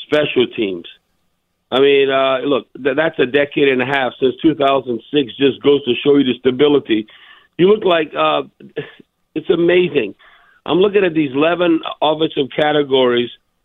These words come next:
and they're in the top ten, uh, ten out of the eleven. Top ten in the whole N F L. And then, uh, then five of those categories, I mean, yeah, five of them, they're in the top five. Like, you look scoring offense, scoring defense,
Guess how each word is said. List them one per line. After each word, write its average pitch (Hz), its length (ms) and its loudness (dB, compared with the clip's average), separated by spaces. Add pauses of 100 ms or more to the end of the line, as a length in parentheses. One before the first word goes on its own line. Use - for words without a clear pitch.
(240)
and 139 140 2
they're 156 180 4
in 156 120 2
the 139 120 -2
top 151 400 -4
ten, 147 440 0 (120)
uh, 131 140 0 (100)
ten 156 240 2
out 139 180 0
of 131 100 -2
the 127 80 -2
eleven. 120 460 -2
Top 170 300 -4
ten 190 180 2
in 151 100 2
the 143 60 0
whole 151 240 2
N 147 60 2
F - 180 -4
L. 123 280 0 (340)
And 147 180 2
then, 165 460 2
uh, 160 360 2
then 156 300 0 (400)
five 170 320 0
of 147 80 2
those 135 260 0
categories, 139 640 2
I 139 60 -2
mean, 135 320 -2 (180)
yeah, 135 200 -2 (100)
five 165 240 0
of 139 40 -8
them, 139 200 0
they're 139 120 2
in 143 60 2
the 143 100 2
top 147 360 -4
five. 139 360 0 (400)
Like, 147 160 -2
you 160 80 2
look 147 220 2
scoring 160 420 2
offense, 123 600 -2 (460)
scoring 160 480 2
defense, 127 400 -4